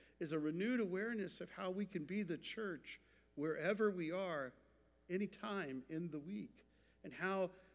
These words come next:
we can connect as believers outside of a Sunday morning. That's the other thing that I think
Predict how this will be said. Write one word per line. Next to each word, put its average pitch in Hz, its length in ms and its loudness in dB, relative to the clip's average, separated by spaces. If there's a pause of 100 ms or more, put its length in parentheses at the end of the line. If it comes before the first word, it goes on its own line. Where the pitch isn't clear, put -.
(120)
we 175 160 2
can 147 360 0 (120)
connect 208 460 0
as 156 160 -2
believers 170 880 -2 (580)
outside 185 580 0
of 151 140 0 (160)
a 139 60 -12
Sunday 151 380 -4
morning. 139 300 -2
That's 214 220 2
the 180 200 -4
other 202 280 4
thing 120 400 -8 (480)
that 156 160 4
I 151 140 4
think 165 300 0